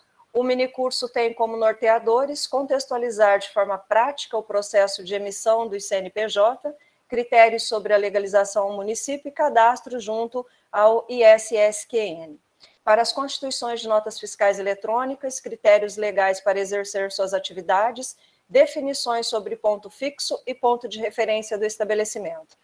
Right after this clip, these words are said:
E também trazer uma abordagem prática de rotinas e obrigações dentro do processo de legalização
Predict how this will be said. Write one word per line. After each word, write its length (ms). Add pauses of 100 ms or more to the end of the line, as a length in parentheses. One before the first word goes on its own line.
(340)
E 80
também 340
trazer 400
uma 160
abordagem 560
prática 680
de 140
rotinas 600
e 60
obrigações 680
dentro 300
do 100
processo 640
de 100
legalização 920